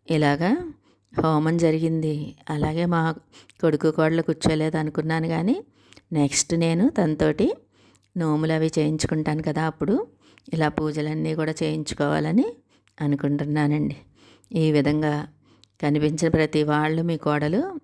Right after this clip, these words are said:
ఎక్కడుంది, ఎక్కడుంది?" అనేసరికి, "అయ్యో, తను రాలేదు కదా" అనిపించిందండి. ఇదిగోండి చక్కగా ఇలాగా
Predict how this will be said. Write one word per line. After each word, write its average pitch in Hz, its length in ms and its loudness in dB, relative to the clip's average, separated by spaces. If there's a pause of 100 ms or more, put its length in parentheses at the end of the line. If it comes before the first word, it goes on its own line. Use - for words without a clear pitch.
ఎక్కడుంది, 156 500 -4
ఎక్కడుంది?" 156 500 -2
అనేసరికి, 165 640 -2 (500)
"అయ్యో, 151 340 0
తను 151 220 2
రాలేదు 156 460 0
కదా" 160 160 -2
అనిపించిందండి. 156 840 -4 (1300)
ఇదిగోండి 147 440 2 (100)
చక్కగా 185 460 -2 (960)
ఇలాగా 156 520 2